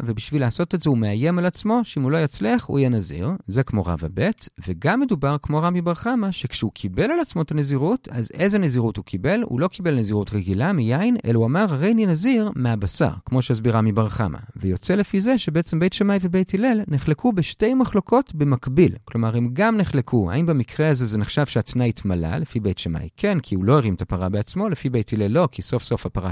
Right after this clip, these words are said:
כן קמה, זאת מחלוקת אחת, ומחלוקת שנייה במקביל, גם אם נאמר שזה נחשב שהוא קיבל על עצמו את הנזירות,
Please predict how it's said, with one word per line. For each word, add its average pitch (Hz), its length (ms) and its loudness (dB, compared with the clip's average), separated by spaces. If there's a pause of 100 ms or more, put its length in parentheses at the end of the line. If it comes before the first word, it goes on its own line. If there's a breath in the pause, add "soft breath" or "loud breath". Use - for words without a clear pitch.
כן 117 160 -2 (100)
קמה, 95 400 -2
זאת 127 180 -2
מחלוקת 104 420 -2
אחת, 98 480 -6 (120)
ומחלוקת 113 480 0
שנייה 160 320 0
במקביל, 151 640 0
גם 165 200 2
אם 240 80 2
נאמר 165 260 2
שזה 98 220 -2
נחשב 160 300 0
שהוא - 200 -2
קיבל 107 280 -2
על 269 120 2
עצמו 170 200 -2
את - 80 -2
הנזירות, 135 560 0